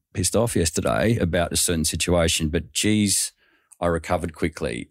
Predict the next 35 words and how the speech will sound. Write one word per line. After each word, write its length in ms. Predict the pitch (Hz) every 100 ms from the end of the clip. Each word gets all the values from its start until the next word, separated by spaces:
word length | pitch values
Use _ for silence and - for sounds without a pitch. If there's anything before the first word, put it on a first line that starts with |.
| -
almost 320 | 98 90 -
to 60 | 82
the 80 |
point 280 | 80 90 82
where 100 | 82
you 120 | 80
forgot 300 | 80 80 82 78
it 100 | 71
even 180 | 71
happened." 440 | 69 76 71 - - _ - - -
So 180 | -
what 80 | 117
are 40 | 123
we 60 |
talking 260 | 104 107 107
about? 220 | 87 71 - _ _ -
Wide-angle 680 | 82 95 110 110 107 95 90
lens 600 | 92 87 65 58 - - _ _ _
on 260 | 87 85 85
life, 460 | 82 76 95 - -
a 40 |
capacity 600 | - - 101 92 - 82
to 160 | 71 76
zero 480 | 76 92 98 95 85
in 120 | 80
very 240 | 82 78
quickly, 640 | 73 95 87 73 92 143 - _ - - _ _
ma-, 200 | 95 104 - -
change 480 | - 117 123 131 110
of 200 | 85 82
makeup 440 | 90 95 87 82
of 160 | 78 -
chemical 640 | 92 90 87 - 78 71
and 160 | 76 71
biology, 640 | 82 104 95 - 85 95